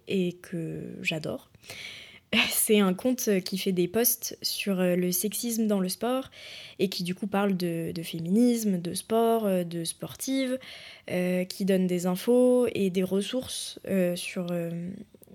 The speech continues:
sur les origines de certains biais sexistes dans le sport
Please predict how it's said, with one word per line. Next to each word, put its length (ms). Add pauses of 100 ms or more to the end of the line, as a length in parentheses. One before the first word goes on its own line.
(200)
sur 180
les 220
origines 420
de 160
certains 460
biais 320
sexistes 600
dans 300
le 80
sport 400